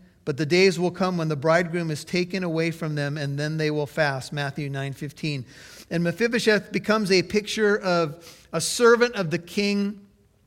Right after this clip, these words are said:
who's bummed that he's not there. Mephibosheth's appearance showed that Ziba was lying. Have you ever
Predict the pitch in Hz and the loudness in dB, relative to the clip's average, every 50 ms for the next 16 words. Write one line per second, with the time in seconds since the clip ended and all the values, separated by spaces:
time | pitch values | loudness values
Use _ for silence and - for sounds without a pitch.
0 | _ - - _ _ - 180 196 196 180 147 151 127 135 165 175 180 170 170 170 | _ -20 -20 _ _ 0 2 2 2 2 0 -4 -2 0 2 2 2 2 0 -2
1 | 170 170 170 175 165 151 151 151 151 143 131 131 151 147 151 165 160 127 139 139 | -6 -8 -8 -8 -4 -2 -2 -2 -2 -4 -6 -6 -6 -6 -6 -8 -10 -6 -2 -2
2 | 147 135 117 98 90 - - _ _ _ _ _ _ _ _ _ _ _ _ _ | -2 -2 -2 -8 -14 -18 -20 _ _ _ _ _ _ _ _ _ _ _ _ _
3 | _ _ _ _ _ _ - 165 160 - 240 262 277 285 254 - - 247 233 220 | _ _ _ _ _ _ -6 -6 2 4 4 4 6 4 0 4 4 4 4 4
4 | 226 - - 214 202 208 - - - 240 262 294 311 320 285 240 202 240 - - | 0 -2 -2 -2 -2 -2 -4 -4 0 4 6 6 8 8 6 4 2 0 -4 -4
5 | - - - 240 247 262 269 262 233 208 175 160 165 160 180 180 180 - - - | -2 -2 2 2 4 6 6 6 6 6 4 2 2 0 -2 -6 -6 -10 -16 -20
6 | - _ _ _ _ _ _ - 180 196 190 165 147 135 143 214 240 247 233 175 | -20 _ _ _ _ _ _ 2 2 2 2 2 -4 0 2 2 2 2 2 2
7 | 175 151 135 131 135 143 139 - _ _ _ _ _ _ _ _ _ _ - 147 | 0 0 0 0 -2 -6 -8 -14 _ _ _ _ _ _ _ _ _ _ -6 -6
8 | 151 127 143 151 156 156 156 151 139 127 117 113 135 147 151 170 180 190 185 196 | -6 -4 -4 -2 -2 0 0 -2 -2 -4 -6 -6 -6 -4 -2 0 0 0 0 0
9 | 190 170 165 160 | -2 -2 -2 -6